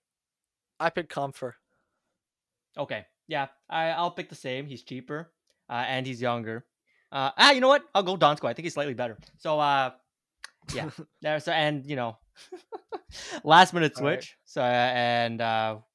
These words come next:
Speaker 2: we love a little spice. So I'm gonna go Jonas Donskoi.
Speaker 1: Is there a chance you're suffering from "I don't wanna pick the same thing that Alex picked" bias?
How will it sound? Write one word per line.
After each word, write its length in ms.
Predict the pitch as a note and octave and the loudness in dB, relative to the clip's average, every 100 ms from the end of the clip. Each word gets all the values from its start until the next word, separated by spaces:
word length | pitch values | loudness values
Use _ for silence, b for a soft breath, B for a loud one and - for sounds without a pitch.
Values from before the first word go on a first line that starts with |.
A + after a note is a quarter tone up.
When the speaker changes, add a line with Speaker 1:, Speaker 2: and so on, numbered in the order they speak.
| - | -18
Speaker 2:
we 160 | B2 | -10
love 120 | B2 A#2+ | -6 -4
a 40 | |
little 160 | A#2+ A2+ | -4 -6
spice. 380 | - G#2 G2+ - | -6 -8 -8 -18
So 420 | - B2+ A2+ A2+ | -8 -4 -2 -2
I'm 80 | A#2 | -4
gonna 80 | B2 | -6
go 160 | A#2+ | -6
Jonas 260 | A#2 A2+ G#2+ | -6 -6 -6
Donskoi. 420 | A2+ G#2+ A#2 G#2 - _ _ _ _ _ _ _ _ _ - | -8 -8 -12 -16 -18 _ _ _ _ _ _ _ _ _ -12
Speaker 1:
Is 100 | G#3 | 0
there 100 | C#4 | 0
a 40 | |
chance 260 | - A#3+ B3 | 2 -2 0
you're 80 | A3 | -2
suffering 480 | F3+ F3 - F3+ | 2 2 2 -2
from 280 | F3 F3 E3 | -2 -2 -2
"I 140 | D#3 D3+ | 0 2
don't 160 | E3+ | 2
wanna 200 | E3 E3 | 0 -2
pick 180 | E3 D#3 | -4 -8
the 80 | D3+ | -8
same 240 | - D3+ | -8 -8
thing 160 | D#3 D3+ | -8 -6
that 100 | D3 | -4
Alex 320 | B2+ C#3+ - | -2 -2 -4
picked" 280 | - D#3+ D#3 | -8 -8 -2
bias? 520 | D3+ D3+ E3 - - | 0 2 0 -4 -14